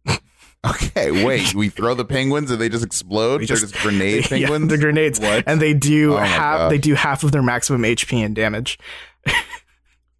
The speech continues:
Speaker 3: Oh my God.
Speaker 2: Yeah.
Speaker 1: Wow.
Speaker 2: Yep.
Speaker 3: That sounds
Speaker 1: Cool.
Speaker 3: incredible.
Speaker 2: It's incredibly
Speaker 1: Okay.
Speaker 2: violent.
Speaker 3: No, okay.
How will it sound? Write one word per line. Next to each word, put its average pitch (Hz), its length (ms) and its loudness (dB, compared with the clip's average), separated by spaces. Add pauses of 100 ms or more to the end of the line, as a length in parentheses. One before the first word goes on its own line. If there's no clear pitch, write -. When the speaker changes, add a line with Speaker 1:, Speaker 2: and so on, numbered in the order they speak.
(320)
Speaker 3:
Oh 101 60 -6
my 98 200 -4
God. 95 380 0
Speaker 2:
Yeah. 92 140 0
Speaker 1:
Wow. 82 320 -2 (140)
Speaker 2:
Yep. 117 160 -2
Speaker 3:
That 98 60 0
sounds 104 280 0
Speaker 1:
Cool. 90 120 2
Speaker 3:
incredible. 101 280 0
Speaker 2:
It's 135 100 0
incredibly 135 440 2
Speaker 1:
Okay. 101 80 0
Speaker 2:
violent. 113 380 0
Speaker 3:
No, 127 340 2
okay. 107 400 0